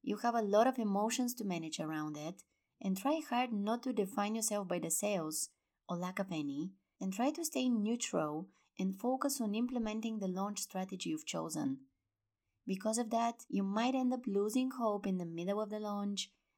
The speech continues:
There is a dip in energy and enthusiasm then, and this happens for many course creators.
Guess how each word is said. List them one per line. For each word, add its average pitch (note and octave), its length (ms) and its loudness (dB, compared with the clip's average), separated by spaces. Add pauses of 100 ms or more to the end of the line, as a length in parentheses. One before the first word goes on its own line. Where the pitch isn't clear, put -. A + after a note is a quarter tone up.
There A#3 160 2
is A3 140 2
a G3 60 2
dip A3 260 2
in G#3+ 140 0
energy G#3 480 -2
and F3+ 100 0
enthusiasm F#3+ 760 -2
then, F#3 380 -2 (460)
and G3+ 120 -2
this C#4+ 180 2
happens A3+ 380 -2
for F3+ 160 -2
many F3+ 260 0
course E3 300 -6
creators. D3+ 680 -4